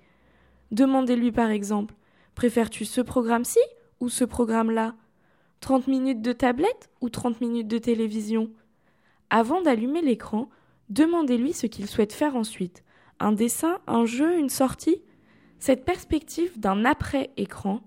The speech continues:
lui donnera la force de surmonter ce moment difficile. Plusieurs parents nous ont confié avoir moins de difficultés avec leurs enfants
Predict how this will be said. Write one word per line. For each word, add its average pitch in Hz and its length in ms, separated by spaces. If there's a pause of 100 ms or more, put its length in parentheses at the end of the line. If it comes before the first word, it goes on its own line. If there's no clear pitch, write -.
lui 208 140
donnera 269 340
la 240 140
force 269 260
de 220 100
surmonter 262 520
ce 233 160
moment 214 320
difficile. 220 680 (1000)
Plusieurs 349 380
parents 269 320
nous 240 220
ont 202 80
confié 277 520
avoir 190 300
moins 269 200
de 247 100
difficultés 254 640
avec 196 260
leurs 185 260
enfants 233 360